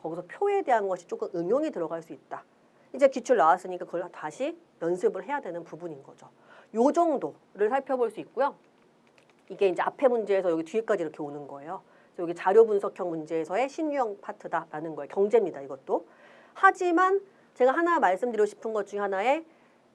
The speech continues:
너무 이런 문제만 집중하지 마시라는 거. 자, 이십 문제 중에 제가 정말 신유형이다라고 할 수 있는 건 이 문제였죠.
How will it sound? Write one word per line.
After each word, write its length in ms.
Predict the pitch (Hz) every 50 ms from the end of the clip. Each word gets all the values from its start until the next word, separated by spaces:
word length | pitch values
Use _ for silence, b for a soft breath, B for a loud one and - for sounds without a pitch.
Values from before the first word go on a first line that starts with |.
| _ -
너무 340 | 185 214 262 311 370 370
이런 320 | 285 220 208 247 302 339 359
문제만 560 | 359 349 339 330 349 320 311 320 359 349 339
집중하지 480 | - 208 - - 254 247 233 226 202 190
마시라는 480 | 156 143 - 160 147 131 139 - -
거. 80 | - - _ _ _ _ _ _ _
자, 80 | - 220
이십 240 | 226 254 254 359 349
문제 240 | 349 320 302 294 269
중에 240 | 285 254 262 254
제가 240 | 240 220 190 208 208
정말 400 | - - 190 202 240 269 277 277
신유형이다라고 840 | 277 - 370 359 370 392 370 359 320 311 311 302 285 247 208 196 208
할 120 | 220 196
수 100 | 196 -
있는 200 | 202 180 175 170
건 140 | 165 165 160
이 120 | 190 190 196
문제였죠. 540 | 190 180 160 156 139 120 _ - - 120